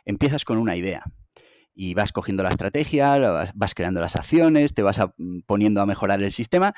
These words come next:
y esa idea va evolucionando. La que finalmente funciona, pues es una evolución muy evolucionada de la primera que tuviste, con lo que no tiene sentido enamorarte de la primera. Aquí lo que, lo que tenemos que conseguir es, eh, resolver problemas que tiene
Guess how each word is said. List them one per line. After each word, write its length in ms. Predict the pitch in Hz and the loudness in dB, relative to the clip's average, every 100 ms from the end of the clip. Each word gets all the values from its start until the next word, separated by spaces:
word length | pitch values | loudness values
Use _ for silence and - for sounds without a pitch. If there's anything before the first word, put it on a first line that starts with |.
| - - _ _ _ _ 147 | -12 -20 _ _ _ _ 2
y 120 | 175 | 4
esa 200 | 180 190 | 4 4
idea 300 | 170 170 165 | 4 6 6
va 100 | 156 | 8
evolucionando. 680 | 143 131 117 104 98 82 - | 6 4 4 2 0 -4 -8
La 160 | 120 131 | -4 -2
que 120 | 147 | -2
finalmente 720 | 123 151 202 196 202 196 - 147 | 0 2 2 0 -4 -6 -6 -4
funciona, 640 | 156 156 180 170 170 208 _ _ _ _ _ _ _ | -2 -2 2 2 2 -4 _ _ _ _ _ _ _
pues 180 | 107 104 | -4 0
es 200 | 151 170 | 0 2
una 180 | 156 156 | 4 4
evolución 640 | 147 147 139 160 160 139 | 6 6 4 4 4 4
muy 200 | 147 160 | 4 6
evolucionada 760 | 151 156 151 160 151 160 - - | 6 4 4 4 4 4 2 0
de 120 | 120 | -2
la 100 | 120 | -2
primera 380 | 107 107 127 160 | -2 -2 0 0
que 100 | 143 | -2
tuviste, 520 | 101 90 175 - 87 - - - | -4 -6 -6 -6 -10 -10 -16 0
con 120 | 107 | 2
lo 100 | 107 | 4
que 180 | 110 107 | 2 2
no 140 | 143 | 0
tiene 180 | 208 196 | -2 0
sentido 320 | 160 131 160 | 0 4 4
enamorarte 500 | 131 127 123 127 120 | 4 4 4 4 2
de 80 | 107 | 0
la 120 | 92 | -2
primera. 400 | 80 101 156 - - - - | -4 -4 -4 -6 -12 -20 -8
Aquí 180 | - - | -8 -4
lo 120 | 208 | -2
que, 240 | 185 156 123 | 2 2 2
lo 160 | 131 117 | 0 0
que 100 | 123 | 2
tenemos 260 | 147 175 | 0 0
que 120 | - | -2
conseguir 340 | 139 123 127 143 | -2 -2 -2 0
es, 240 | 165 - _ _ | 0 -2 _ _
eh, 260 | 107 101 90 - | -2 0 0 -4
resolver 800 | 123 120 - 107 113 170 170 - _ _ _ _ _ | -4 -2 2 2 2 0 0 -14 _ _ _ _ _
problemas 640 | - 113 117 156 170 175 - | 2 4 6 6 4 0 -2
que 120 | 110 | -4
tiene 300 | 135 147 | 0 0